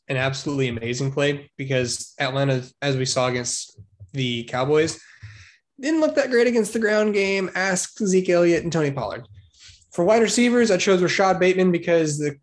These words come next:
Chicago Bears are just giving up bukus of points to wide receivers. So Rashad Bateman, who was six for eighty last week, I think he is showing us that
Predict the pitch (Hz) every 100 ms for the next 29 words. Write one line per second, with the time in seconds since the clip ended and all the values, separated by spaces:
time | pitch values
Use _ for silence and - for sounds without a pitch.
0 | 180 175 180 175 165 160 151 143 135 135
1 | 151 143 127 135 143 143 139 139 131 117
2 | 123 120 120 - 143 139 135 135 131 123
3 | - _ - - 131 185 175 170 165 160
4 | 151 135 - 180 - 170 165 151 139 139
5 | 143 139 139 147 139 131 123 156 143 139
6 | 127 - 120